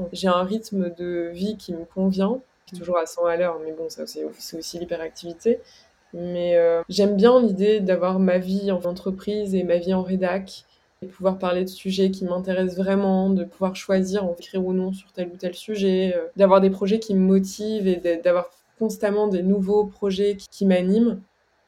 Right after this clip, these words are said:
Speaker 1: Et dans six mois, en fait, j'ai envie que ce soit toujours comme ça et que j'ai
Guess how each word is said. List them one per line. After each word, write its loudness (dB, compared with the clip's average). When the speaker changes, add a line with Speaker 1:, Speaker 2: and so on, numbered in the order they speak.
Speaker 1:
Et 4
dans 4
six -4
mois, 2
en 4
fait, 0
j'ai -2
envie -2
que -14
ce -8
soit -2
toujours -10
comme -2
ça 0
et -2
que -6
j'ai -2